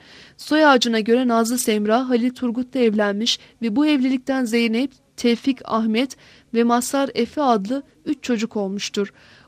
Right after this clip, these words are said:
Bu belgeyi mahkemeden aldırıyoruz, bakıyorum bakıyorum ama hiçbir şey anlamıyorum. Acaba niçin verildi? Ben Turgut'ta Nazlı Semra'nın peygamber soyundan gelmediğini iddia etmiyorum ki.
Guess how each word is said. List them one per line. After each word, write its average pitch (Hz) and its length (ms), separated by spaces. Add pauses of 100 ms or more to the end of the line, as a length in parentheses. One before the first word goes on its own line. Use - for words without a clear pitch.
Bu 294 120
belgeyi 311 360
mahkemeden 269 540
aldırıyoruz, 262 720 (120)
bakıyorum 269 440
bakıyorum 240 480 (100)
ama 247 160
hiçbir 277 280
şey 269 180
anlamıyorum. 208 680 (360)
Acaba 285 400
niçin 262 420
verildi? 202 460 (340)
Ben 247 220
Turgut'ta 254 580
Nazlı 233 300
Semra'nın 262 560
peygamber 240 580
soyundan 254 500
gelmediğini 240 540
iddia 233 380
etmiyorum 233 540
ki. 175 300